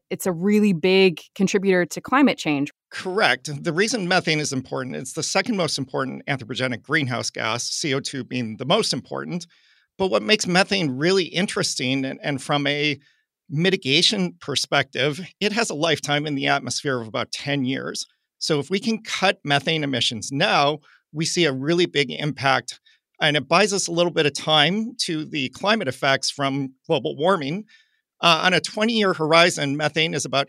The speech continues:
Speaker 2: eighty times more potent than a molecule of carbon dioxide.
Speaker 1: So when we're talking about kind of the methods for this particular study, your team basically sniffed the air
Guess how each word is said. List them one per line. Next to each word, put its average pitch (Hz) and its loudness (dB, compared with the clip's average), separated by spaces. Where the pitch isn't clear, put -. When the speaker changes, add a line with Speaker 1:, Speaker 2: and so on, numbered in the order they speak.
Speaker 2:
eighty 175 -4
times 151 -2
more 139 -2
potent 143 -4
than 151 2
a 147 2
molecule 147 0
of 147 -10
carbon 135 -2
dioxide. 127 0
Speaker 1:
So 262 4
when 254 6
we're 269 4
talking 294 0
about 190 6
kind 175 -2
of 170 -2
the 170 2
methods 196 4
for 185 0
this 175 -2
particular 165 -6
study, 156 -4
your 233 4
team 233 4
basically 180 0
sniffed - 4
the 190 0
air 196 4